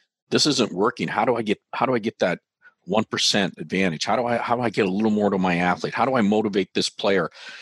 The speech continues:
And, and the problem with science is I can't wait as a coach for that perfect peer-reviewed, uh, uh, you know, with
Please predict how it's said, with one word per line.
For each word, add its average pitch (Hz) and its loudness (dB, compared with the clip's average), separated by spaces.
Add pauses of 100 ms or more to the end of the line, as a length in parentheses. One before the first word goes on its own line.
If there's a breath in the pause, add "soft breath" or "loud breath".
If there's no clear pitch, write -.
(220 loud breath)
And, 107 0
and 107 2
the 101 2
problem - 0
with 107 2
science 113 2
is 87 2
I 113 2
can't 139 -2
wait 92 0
as 90 0
a - -2
coach - -2
for 87 -2
that 85 0
perfect - -2
peer-reviewed, 98 2 (520 loud breath)
uh, 78 2 (920)
uh, 69 -6 (260)
you 87 6
know, 71 0
with 78 2